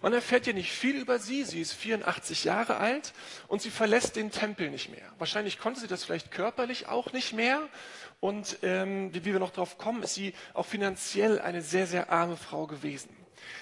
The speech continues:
Aber das hinderte sie nicht daran, eine leidenschaftliche Frau zu sein. Sie hat den Beinamen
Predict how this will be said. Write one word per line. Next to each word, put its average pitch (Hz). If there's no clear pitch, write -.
Aber 180
das 262
hinderte 339
sie 165
nicht 175
daran, 185
eine 202
leidenschaftliche 220
Frau 143
zu -
sein. 160
Sie 185
hat 277
den 226
Beinamen 262